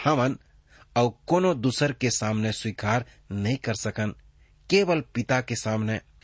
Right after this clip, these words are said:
परमेश्वर के सामने कहना चाहिए कि हम ओकर निकटता ला पसंद करथन, हम ओकर सहभागिता ला चाहथन। परमेश्वर के पास में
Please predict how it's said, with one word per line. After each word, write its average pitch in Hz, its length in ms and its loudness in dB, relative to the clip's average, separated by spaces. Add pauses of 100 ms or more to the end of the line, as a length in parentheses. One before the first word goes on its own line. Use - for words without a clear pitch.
(180)
परमेश्वर 156 440 4
के 127 140 -2
सामने 110 380 0
कहना 139 380 0
चाहिए 123 380 0 (300)
कि 131 100 0
हम 185 340 2
ओकर 113 240 0
निकटता 107 540 -2
ला 120 240 2 (300)
पसंद 170 300 0
करथन, 127 460 0 (520)
हम 196 280 4
ओकर 127 240 2
सहभागिता 143 720 0
ला 127 140 2
चाहथन। 127 540 -2 (640)
परमेश्वर 160 380 2
के 127 160 0
पास 123 440 0
में 117 160 0